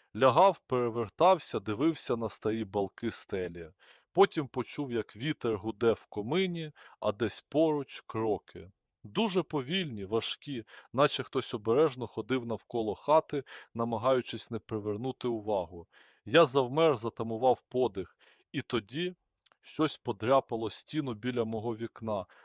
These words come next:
легенько, але так, ніби гострі нігті провели по штукатурці. Я хотів крикнути, покликати дідуся,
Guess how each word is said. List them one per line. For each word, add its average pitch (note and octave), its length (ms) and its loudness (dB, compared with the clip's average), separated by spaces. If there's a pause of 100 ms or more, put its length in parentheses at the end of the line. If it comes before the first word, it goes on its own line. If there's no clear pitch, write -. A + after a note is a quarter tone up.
легенько, C3+ 680 0
але G#2+ 240 -2
так, D#3 400 2
ніби A2+ 260 -6
гострі A#2 460 -2
нігті C3 360 -8
провели A2+ 480 -4
по - 200 -8
штукатурці. A2 1040 -10 (520)
Я C#3+ 180 4
хотів - 400 -6
крикнути, D3 600 -2
покликати C3+ 720 -6
дідуся, G#2 600 -6